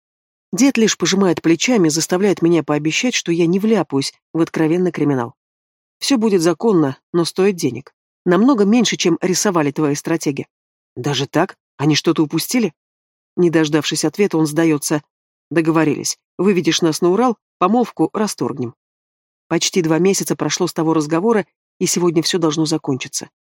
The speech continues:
Юристы уже подготовили документы, осталось их только подписать. Вообще-то я думал, всё окажется проще. В отличие от деда, я не собирался заходить в место администрации и заносить туда откаты. И так понимал, меня туда не пустят, раз даже у сенатора Баева не получилось.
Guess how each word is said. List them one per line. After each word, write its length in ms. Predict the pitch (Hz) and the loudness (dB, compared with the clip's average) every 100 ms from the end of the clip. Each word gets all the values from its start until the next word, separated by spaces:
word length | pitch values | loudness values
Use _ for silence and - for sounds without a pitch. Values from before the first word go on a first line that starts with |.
| _ | _
Юристы 380 | 160 196 254 - | -2 0 0 0
уже 140 | 175 | -2
подготовили 540 | 170 156 170 220 190 160 | -2 -2 0 0 0 2
документы, 580 | 151 165 202 202 196 - _ _ | 0 0 0 2 -2 -4 _ _
осталось 480 | 160 - 208 190 190 | -6 -4 -2 -2 -4
их 100 | - | -4
только 260 | 165 - | -6 -4
подписать. 600 | 151 151 147 - 143 - _ _ _ _ _ | -8 -6 -6 -6 -8 -12 _ _ _ _ _
Вообще-то 400 | - 147 294 226 | -4 -2 0 2
я 140 | 180 170 | 2 2
думал, 300 | 226 208 - _ _ | 2 0 -2 _ _
всё 180 | - 202 | -2 -2
окажется 400 | 190 175 170 170 | 0 -4 -4 -4
проще. 420 | 185 151 - - - _ _ _ - | -2 0 -2 -6 -14 _ _ _ -4
В 40 | |
отличие 420 | 160 175 160 165 | 0 0 0 0
от 60 | 151 | 0
деда, 220 | 196 175 | 0 0
я 180 | 156 151 | 2 2
не 100 | 156 | 0
собирался 480 | - 175 208 160 143 | 0 0 0 0 -4
заходить 400 | 147 151 156 - | -4 -2 -4 0
в 40 | |
место 300 | 160 151 - | 0 0 -2
администрации 720 | 147 156 151 - 196 - 180 - _ | -2 0 0 0 -4 -2 -4 -4 _
и 100 | 202 | -4
заносить 440 | 170 170 160 180 - | 0 0 0 -4 -4
туда 180 | 160 | -4
откаты. 540 | 165 170 - 131 - - _ _ _ _ _ | -4 -6 -6 -8 -8 -16 _ _ _ _ _
И 100 | 196 | -2
так 200 | 240 - | -2 -2
понимал, 340 | 190 185 208 175 | 0 2 4 4
меня 200 | 170 175 | 2 2
туда 220 | 160 165 | 0 0
не 100 | 170 | 0
пустят, 460 | 214 180 - 147 _ _ 180 | -2 -2 -2 -4 _ _ -2
раз 180 | 175 | -2
даже 220 | 156 165 160 | 0 0 0
у 80 | 175 | -2
сенатора 440 | 175 170 156 156 | 2 2 0 -2
Баева 300 | 160 185 160 | 0 0 2
не 160 | 156 151 | 0 0
получилось. 600 | 147 147 - 95 98 | -4 -4 -6 -8 -8